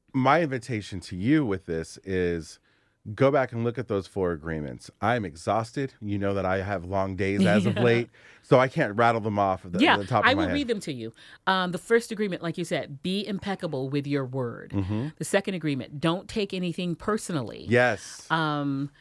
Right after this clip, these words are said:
Speaker 2: I, you know, it depends. Sometimes I don't, sometimes I do. It depends.
Speaker 1: Let's, okay, before you go on, here's what I'll say about this,
Speaker 2: Mm-hmm.
Speaker 1: right? Taking something personally.
Speaker 2: Mm-hmm.
Speaker 1: I used to take things personally all the time.
Speaker 2: Mm-hmm.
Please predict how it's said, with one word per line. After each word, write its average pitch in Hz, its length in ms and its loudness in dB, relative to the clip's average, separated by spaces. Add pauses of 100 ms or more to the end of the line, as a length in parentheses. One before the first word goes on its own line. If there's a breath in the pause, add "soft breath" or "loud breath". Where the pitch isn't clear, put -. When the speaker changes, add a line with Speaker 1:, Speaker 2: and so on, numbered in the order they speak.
(220 loud breath)
Speaker 2:
I, 453 400 6
you 285 220 -4
know, 359 160 0
it 349 180 -6
depends. 294 640 0
Sometimes 320 460 2
I 311 80 2
don't, 311 360 0
sometimes 208 440 0
I 160 80 4
do. 120 360 -6
It 202 160 0
depends. 135 840 -4
Speaker 1:
Let's, 156 400 2
okay, 123 300 2 (180)
before 165 300 0
you 170 80 -2
go 135 180 2
on, 107 220 2
here's 110 240 -4
what 120 80 2
I'll 113 80 0
say 101 240 -2
about 80 320 -4
this, - 180 -10
Speaker 2:
Mm-hmm. 170 280 0
Speaker 1:
right? 104 260 2 (1120)
Taking 170 360 0
something 120 380 -2
personally. 69 680 -6
Speaker 2:
Mm-hmm. 160 240 -4 (400)
Speaker 1:
I 131 100 6
used 139 160 -2
to 113 60 -12
take 107 200 -6
things 92 180 -6
personally 78 380 -4
all 71 140 -4
the 67 100 -10
time. 69 300 -6
Speaker 2:
Mm-hmm. 185 220 -4